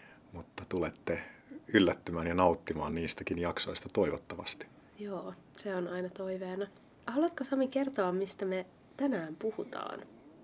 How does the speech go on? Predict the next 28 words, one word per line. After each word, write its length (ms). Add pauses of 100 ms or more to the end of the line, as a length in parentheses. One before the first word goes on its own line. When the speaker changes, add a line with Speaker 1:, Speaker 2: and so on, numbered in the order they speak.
(200)
Speaker 1:
Tänään 200
me 80
puhutaan 440
ajankohtaisesti 1120
syksystä, 800 (840)
mitä 180
syksy 340
Speaker 2:
Joo. 40
Speaker 1:
merkitsee. 600
Ja 160 (1040)
se 140
on 140
meille 200
molemmille 440
varmasti 380
ollut 140
aina 140
semmoinen 560 (280)
siirtymävaihe, 1080 (220)
tai 80
että 100
me 40
ollaan 160
puhuttu 340
aiemminkin 420
siitä, 340
että 260 (180)
meidän 360